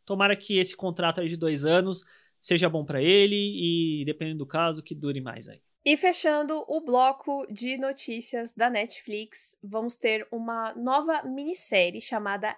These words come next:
Speaker 2: Echoes, estrelado pela Michelle Monaghan. Difícil falar o nome dessa moça.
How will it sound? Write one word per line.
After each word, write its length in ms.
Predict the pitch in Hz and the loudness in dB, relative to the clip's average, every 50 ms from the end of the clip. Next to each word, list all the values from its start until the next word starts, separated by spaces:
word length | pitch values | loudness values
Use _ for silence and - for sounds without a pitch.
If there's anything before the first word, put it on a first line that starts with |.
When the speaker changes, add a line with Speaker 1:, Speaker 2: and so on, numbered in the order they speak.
| _ - | _ -4
Speaker 2:
Echoes, 760 | 190 185 185 - - - - 254 294 349 - - - - - _ _ _ | -4 -4 -4 -4 -4 0 0 2 2 0 -2 -4 -6 -6 -10 _ _ _
estrelado 520 | - 320 - - 466 427 311 240 247 247 269 | -6 -4 -2 2 4 4 4 4 4 0 -4
pela 320 | - - 240 247 240 - - | -6 -4 -2 -2 -2 -2 -4
Michelle 640 | 247 254 277 277 - - - 233 220 220 233 247 247 - | -6 -8 -8 -8 -8 -4 0 0 0 0 0 -2 -6 -8
Monaghan. 1500 | 233 220 220 220 220 220 226 226 226 233 240 247 254 247 233 208 196 196 196 190 220 208 196 185 175 165 160 139 - - _ _ _ _ _ | -12 -12 -10 -10 -10 -10 -8 -6 -4 -2 0 0 0 0 -2 -2 -4 -4 -6 -6 -4 -4 -4 -6 -8 -8 -8 -10 -12 -14 _ _ _ _ _
Difícil 400 | 226 208 - - - 208 202 - | -20 -20 -18 -12 -10 -10 -8 -6
falar 140 | - 190 185 | -6 -6 -6
o 20 | |
nome 140 | 190 185 190 | -6 -10 -10
dessa 160 | 185 - 190 | -10 -10 -10
moça. 440 | 190 185 180 185 - - - - 226 | -12 -12 -12 -12 -12 -14 -14 -16 -18